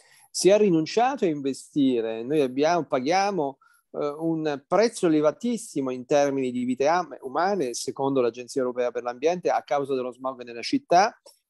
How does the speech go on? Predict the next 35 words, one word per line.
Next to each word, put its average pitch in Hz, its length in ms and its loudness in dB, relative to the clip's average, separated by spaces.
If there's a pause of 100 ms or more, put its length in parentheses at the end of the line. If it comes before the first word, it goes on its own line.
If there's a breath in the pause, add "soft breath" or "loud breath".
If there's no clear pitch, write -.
(140)
e 180 140 2
con 147 220 2
costi 254 320 4
economici 185 440 0
e 165 40 -10
sociali 185 340 -2
elevatissimi, 151 680 -4
cinquantaseimila 135 680 0
decessi 127 460 -2
l'anno, 165 540 2 (300)
oltre 196 240 4
ottanta 151 360 0
miliardi 143 560 -2
di 135 120 -4
euro 135 260 -2
l'anno 147 340 -4
a 131 60 -8
causa 135 440 -2
dei 123 120 -4
costi 127 300 -10
economici 123 480 -6
dello 117 220 -4
smog. 110 460 -4
Ecco, 113 360 -4
lì 151 220 6
si 170 180 4
è 151 40 8
rinunciato. 131 640 0
Pensate 135 320 0
che 123 120 -2
sul 127 200 -8
P 135 180 -2
N 135 80 -2
R 147 480 2
R 143 240 -4